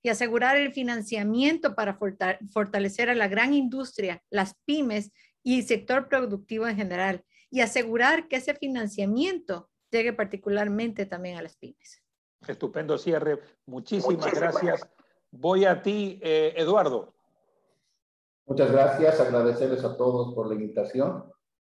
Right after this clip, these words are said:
Speaker 4: Y creo que, como conclusión, podríamos decir que la única forma de redistribución de la riqueza es generando fuentes de empleo sostenibles y dignas.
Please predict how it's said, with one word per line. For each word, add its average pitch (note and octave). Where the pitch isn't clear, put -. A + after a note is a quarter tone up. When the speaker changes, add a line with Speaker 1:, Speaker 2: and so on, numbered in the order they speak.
Speaker 4:
Y A#2+
creo -
que, -
como B2
conclusión, B2+
podríamos C#3
decir C3
que C3+
la B2+
única F3
forma C#3
de A2
redistribución A#2
de B2
la A2+
riqueza C3
es C3+
generando C3
fuentes C3
de A2+
empleo B2
sostenibles B2
y A2+
dignas. G#2+